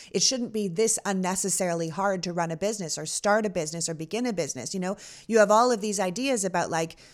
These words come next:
when you first start a business, you won't pay taxes for a certain amount of time, when you have these kind of things,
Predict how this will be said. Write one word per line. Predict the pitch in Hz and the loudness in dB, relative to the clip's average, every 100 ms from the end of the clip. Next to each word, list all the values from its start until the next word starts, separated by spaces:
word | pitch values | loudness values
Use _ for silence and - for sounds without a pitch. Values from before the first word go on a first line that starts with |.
| - | -16
when | - 196 214 | -2 0 2
you | 208 | 0
first | 190 214 208 | 2 2 2
start | 240 247 | 2 2
a | 214 | 0
business, | 185 160 156 | -2 -4 -6
you | 180 170 | -6 -6
won't | 180 | -6
pay | 196 185 | -6 -6
taxes | 175 214 214 208 196 | -4 -2 -2 -4 -8
for | - | -6
a | 180 | -6
certain | 175 - | -6 -8
amount | 170 160 156 | -8 -8 -8
of | |
time, | - 156 160 | -8 -8 -8
when | 180 | -6
you | 185 | -6
have | 180 196 202 185 175 | -4 0 0 -2 -4
these | 185 175 | -4 -4
kind | - 175 | -6 -6
of | 170 | -4
things, | 254 240 202 | -4 -2 -2